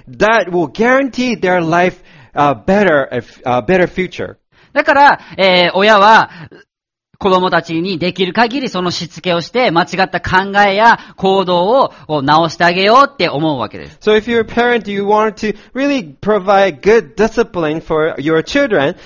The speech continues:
Speaker 1: so that your children actually become a good person with a good character.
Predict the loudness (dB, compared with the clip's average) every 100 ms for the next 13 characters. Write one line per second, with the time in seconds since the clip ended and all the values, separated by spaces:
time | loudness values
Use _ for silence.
0 | -12 -4 0 0 0 -2 -2 0 0 2
1 | -2 -2 -4 -4 -4 -2 -2 -2 -6 -4
2 | -4 -2 -4 0 -2 -2 -2 0 0 -2
3 | -2 -2 -6 -12 -4 -4 -2 -4 -4 -2
4 | 0 0 -4 -10 -10